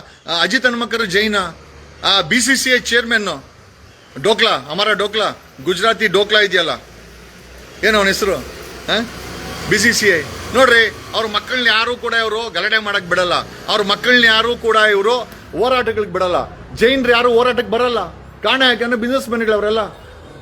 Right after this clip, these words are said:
ಭಾರತದಲ್ಲಿ ಅತಿ ಹೆಚ್ಚಿನ ಬಿಸಿನೆಸ್ ಮ್ಯಾನ್ಗಳನ್ನ, ಬಿಸಿನೆಸ್, ಆ, ಬಿಸಿನೆಸ್ ಮ್ಯಾನ್ಗಳನ್ನ ಕೊಟ್ಟಿರೋದು ಜೈನ್ ಸಮುದಾಯ. ನೀವುಗಳೆಲ್ಲ ಜೈಲ್ಗೆ ಹೋಗ್ತೀರಾ ಹಿಂದೂ ಹಿಂದೂ ಅನ್ಕೊಂಡು. ನಮ್ಮ, ನಮ್ಮ ಸಮುದಾಯದ ಬಗ್ಗೆ ನೀವು ತನಿಖೆ ಮಾಡ್ಕೊಂಡು ಮ-, ಯಾರ್ಯಾರೋ, ಯಾರ್ಯಾರೋ ನಿಮ್ಮನ್ನ ಬಳಕೆ ಮಾಡ್ತಾರೆ ಅಂತಂದ್ರೆ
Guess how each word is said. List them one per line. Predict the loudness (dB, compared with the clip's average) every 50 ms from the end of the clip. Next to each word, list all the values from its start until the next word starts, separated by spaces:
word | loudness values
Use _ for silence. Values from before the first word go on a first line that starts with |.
| -20 -20 -4 0
ಭಾರತದಲ್ಲಿ | 2 4 4 4 4 2 2 0 0 0 2 4 4
ಅತಿ | 2 2 2 0 0
ಹೆಚ್ಚಿನ | 0 0 -2 -2 -4 -8 -4 -4 -2
ಬಿಸಿನೆಸ್ | 2 2 2 2 2 -2 -2 -4
ಮ್ಯಾನ್ಗಳನ್ನ, | -2 -2 2 2 2 2 2 2
ಬಿಸಿನೆಸ್, | 0 0 2 0 0 0 -2 -4 0 4
ಆ, | 4 6 6 4 2
ಬಿಸಿನೆಸ್ | 2 0 0 0 0 -2 -2 -6 -6 -4
ಮ್ಯಾನ್ಗಳನ್ನ | -2 -2 0 -2 -2 -2 -2
ಕೊಟ್ಟಿರೋದು | 0 0 -2 0 0 0 2 2 0
ಜೈನ್ | 0 2 0 2 2 0
ಸಮುದಾಯ. | -2 -2 -2 -2 0 0 2 2 4 2 2 2
ನೀವುಗಳೆಲ್ಲ | 0 0 2 2 2 2 2 4
ಜೈಲ್ಗೆ | 4 4 4 4 4
ಹೋಗ್ತೀರಾ | 2 0 2 -2 -2 -2 -2 -4 -6 -14 -20 -20 -10 -6
ಹಿಂದೂ | -4 0 2 2
ಹಿಂದೂ | 2 2 2
ಅನ್ಕೊಂಡು. | 0 0 0 -2 -2 -2 -2 -4 -6 -8 -16 -20 -20 -20 -20 -20 -20 -20 -20 -20 -20 -20 -20 -20 -20 -20 -20 -20 -18 -4 -2
ನಮ್ಮ, | 0 2 4 4 4 4 4 2 2
ನಮ್ಮ | 0 0 -2 0
ಸಮುದಾಯದ | 0 2 0 2 2 2 4 4 4 2
ಬಗ್ಗೆ | 2 0 0 -2 0 0 0 0
ನೀವು | 2 2 0 2
ತನಿಖೆ | 2 0 -2 -2 0 0 0
ಮಾಡ್ಕೊಂಡು | 0 2 0 2 0 0 0 -2 0 2 4 4 4 2 0 -2 -6 -10 -18 -20 -20 -14 -8
ಮ-, | -6 -6 -6 -8 -12 -4
ಯಾರ್ಯಾರೋ, | 0 2 4 4 4 4 4 2 2 2 2 0 2 2 0 -2 -4 -6 -6 -2
ಯಾರ್ಯಾರೋ | -2 0 0 0 0 0 -2
ನಿಮ್ಮನ್ನ | -2 -2 -2 -2 -2 -2
ಬಳಕೆ | 0 2 2 2 4 2 0
ಮಾಡ್ತಾರೆ | 2 2 0 -2 0 0 0 0 0
ಅಂತಂದ್ರೆ | -2 -2 -6 -6 -4 -2 -2 -2 -2 -4